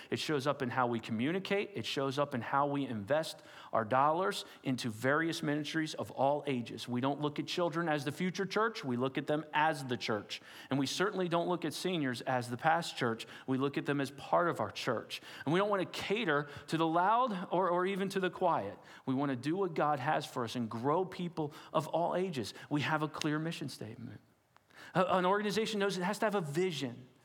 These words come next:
What do we hope to become? That's how you answer that. How do I develop vision?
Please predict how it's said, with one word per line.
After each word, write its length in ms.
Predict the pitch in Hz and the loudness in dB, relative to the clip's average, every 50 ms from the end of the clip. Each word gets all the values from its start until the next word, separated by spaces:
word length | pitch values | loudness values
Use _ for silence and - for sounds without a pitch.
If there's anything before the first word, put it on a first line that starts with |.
| - - - - 175 - | -20 -18 -12 -10 -6 0
What 180 | 127 160 202 | 2 2 2
do 80 | 240 269 | 2 2
we 140 | 285 285 226 | 0 0 0
hope 440 | 156 - - 202 220 233 226 - | -2 -2 0 0 0 0 -2 -4
to 60 | - 202 | -4 -2
become? 520 | 190 208 165 - - 175 175 160 135 120 | -2 -2 -4 -2 0 2 2 2 2 2
That's 180 | 147 165 160 - | 0 -2 0 0
how 60 | 196 | -2
you 160 | 190 190 185 | 0 0 0
answer 320 | 180 175 180 170 - 156 | 0 0 -2 -4 -4 -4
that. 240 | 120 110 101 95 - - - - - - | -4 -4 -4 -6 -8 -14 -18 -16 -10 -4
How 160 | - 185 208 | -2 -2 -2
do 100 | 226 214 | 0 -2
I 80 | 214 202 | -2 -4
develop 480 | 165 160 131 127 156 165 175 165 - | -4 -6 -4 -2 -2 -2 -2 -2 -4
vision? 600 | 143 113 104 135 151 147 131 120 110 92 - 104 | -6 -4 -2 0 0 0 -2 -4 -6 -8 -8 -12